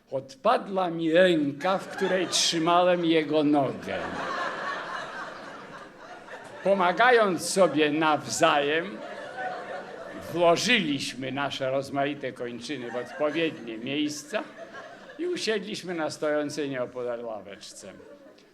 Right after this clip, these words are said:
Jakoś nie chciało się nam już więcej rozmawiać.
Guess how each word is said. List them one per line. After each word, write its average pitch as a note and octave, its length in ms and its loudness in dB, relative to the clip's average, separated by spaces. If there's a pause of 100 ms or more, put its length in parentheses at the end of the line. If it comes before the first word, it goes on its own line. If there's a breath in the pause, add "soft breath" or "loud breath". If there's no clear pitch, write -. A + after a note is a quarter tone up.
Jakoś B3+ 300 -4
nie F#3 100 -6
chciało G#2+ 400 -6
się A2+ 140 -16
nam A2+ 180 -14
już A2 120 -16
więcej A#2 360 -14
rozmawiać. F#3 600 -4